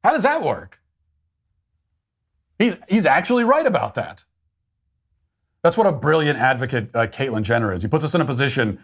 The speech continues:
where we have to, he gets into an argument with a guy like Dylan Mulvaney, and Dylan Mulvaney is right. He, he put, he gives this, this,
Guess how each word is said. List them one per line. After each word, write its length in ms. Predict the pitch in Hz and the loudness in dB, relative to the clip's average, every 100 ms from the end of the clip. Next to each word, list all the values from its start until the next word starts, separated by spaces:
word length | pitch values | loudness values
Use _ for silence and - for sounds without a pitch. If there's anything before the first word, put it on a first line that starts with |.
| _ | _
where 200 | 131 131 | 0 2
we 140 | 143 | 2
have 220 | 160 160 - | 2 2 0
to, 180 | 135 - | -8 -4
he 80 | 175 | -2
gets 160 | 214 | 0
into 140 | 226 185 | 2 4
an 40 | |
argument 280 | 180 170 156 | 4 2 0
with 100 | 143 | 0
a 40 | |
guy 180 | 131 160 | 2 2
like 260 | 165 135 104 | 2 -2 -2
Dylan 320 | 156 185 180 | 2 2 2
Mulvaney, 760 | 160 151 120 143 156 92 82 - _ _ _ - | 2 0 -2 0 -2 -4 -10 -16 _ _ _ 0
and 240 | 165 165 - _ _ 151 | 0 0 -8 _ _ -2
Dylan 260 | 202 226 | 2 2
Mulvaney 380 | 208 185 208 196 | 2 2 0 0
is 160 | 151 123 | -2 -2
right. 400 | 135 180 123 - | 0 0 0 -8
He, 60 | 175 | -8
he 180 | 143 202 | -4 -6
put, 320 | - 440 - _ - | -4 -6 -6 _ -4
he 120 | 233 | 0
gives 280 | 254 196 160 | 0 0 0
this, 320 | 220 - - | 0 -2 -8
this, 440 | 147 160 175 - | -2 0 0 -4